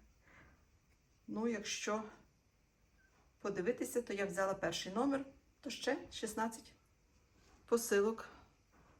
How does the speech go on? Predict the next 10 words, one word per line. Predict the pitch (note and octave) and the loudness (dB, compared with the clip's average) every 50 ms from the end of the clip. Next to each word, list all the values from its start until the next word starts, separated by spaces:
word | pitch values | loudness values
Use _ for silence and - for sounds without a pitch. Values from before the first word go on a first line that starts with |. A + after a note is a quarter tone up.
| _ - | _ -2
на | - G3 F#3+ | 0 2 4
даний | F#3+ F3+ F#3 F#3+ G3+ G#3 | 6 6 6 6 4 2
час. | G#3 - - D#3+ E3+ - - - - - - - - _ _ _ _ _ _ _ _ - _ _ _ _ _ _ _ _ _ - - - - - _ _ _ _ _ _ _ _ _ _ _ _ _ _ _ _ _ - | 0 0 -2 -2 -2 -4 -6 -8 -10 -12 -18 -20 -20 _ _ _ _ _ _ _ _ -20 _ _ _ _ _ _ _ _ _ -20 -20 -20 -20 -20 _ _ _ _ _ _ _ _ _ _ _ _ _ _ _ _ _ -2
Це | - - C4+ B3+ | 4 6 6 8
займе | A3+ A3 G#3 G3+ G#3 G#3 A3 A3+ A3+ - - - - - _ _ _ _ _ _ _ _ _ _ _ _ - _ _ _ _ _ _ _ _ _ _ _ | 8 8 8 8 8 8 6 4 2 0 -8 -18 -20 -20 _ _ _ _ _ _ _ _ _ _ _ _ -20 _ _ _ _ _ _ _ _ _ _ _
півтора, | - A3+ A3+ A3+ - - G3+ G3 F3+ F3+ G3 G3+ G3+ - - - - - _ _ _ _ _ _ - | 0 0 0 2 4 6 6 8 8 8 6 4 2 -4 -12 -20 -20 -20 _ _ _ _ _ _ -6
може, | - F#3+ F3+ F#3+ G3 G3+ G#3 | -2 0 2 2 4 2 2
й | |
два | G3 - - G3 F3+ F3+ F#3+ F#3+ - - - | 0 0 0 2 2 4 2 0 -2 -6 -6
місяці. | G3 E3+ E3+ E3+ - - - F#3+ - - - - F3+ | -4 -2 -2 -2 -2 -4 -6 -8 -8 -8 -8 -8 -8